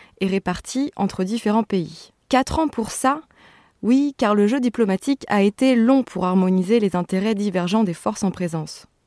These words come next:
D'un côté, principalement les États-Unis, où siègent les gafam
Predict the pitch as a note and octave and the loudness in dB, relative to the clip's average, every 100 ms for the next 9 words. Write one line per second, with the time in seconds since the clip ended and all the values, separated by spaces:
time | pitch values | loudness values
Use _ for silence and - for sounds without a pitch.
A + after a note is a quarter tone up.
0 | _ F#3 B3 C4+ A#3 - A#3 C4+ - - | _ 0 2 4 2 2 0 0 -4 -2
1 | C4+ - A#3 A3 B3 C4 G3+ G3+ G#3 F#3 | -2 -2 0 4 6 6 2 0 -2 0
2 | F3 D#3 - - - - F#3+ F#3 - A3+ | -2 -4 -10 -20 -20 -12 -8 -4 2 2
3 | F#3+ E3+ F3+ - F#3 B3 D4 | 2 0 -2 0 0 2 0